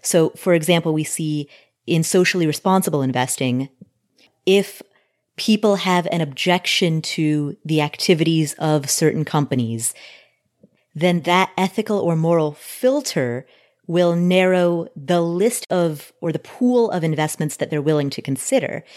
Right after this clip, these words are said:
But even then, once you pass your investments through that ethical filter, any investment that, that meets your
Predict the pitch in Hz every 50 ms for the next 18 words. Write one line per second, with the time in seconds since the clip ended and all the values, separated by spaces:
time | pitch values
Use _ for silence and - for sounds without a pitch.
0 | - - - - _ - 196 - 247 254 233 247 226 220 208 294 330 330 226 156
1 | 151 160 170 - - - _ _ _ _ 165 156 160 196 233 247 233 - - -
2 | 208 208 196 185 180 170 160 - _ _ _ _ _ _ _ _ _ _ _ -
3 | - - 214 226 247 262 - - - - 214 208 196 196 190 175 180 180 180 -
4 | - 190 180 175 165 - - - - 165 185 196 190 180 175 156 156 - - _
5 | - 170 160 - 175 - 151 135 - - - - 233 254 302 - - 135 120 120
6 | 123 139 - - - - - - - - _ _ - 214 247 269 294 277 262 220
7 | 190 180 190 - - 190 175 175 - - 160 151 151 143 - - _ _ _ _
8 | _ _ _ _ _ - 160 185 - 185 175 175 185 208 254 311 302 - - -
9 | 175 170 180 175 170 160 156 156 -